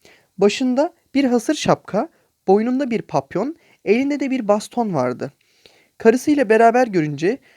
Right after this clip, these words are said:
mahallede kendisi için neden kibar adam dendiğini anladım.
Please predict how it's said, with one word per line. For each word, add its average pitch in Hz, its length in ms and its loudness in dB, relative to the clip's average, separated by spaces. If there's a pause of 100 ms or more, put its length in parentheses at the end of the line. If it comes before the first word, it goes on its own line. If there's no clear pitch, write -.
(180)
mahallede 240 420 0
kendisi 240 440 0
için 262 280 -2
neden 233 380 0 (120)
kibar 226 260 4
adam 190 300 -4
dendiğini 185 340 -6
anladım. 139 480 -6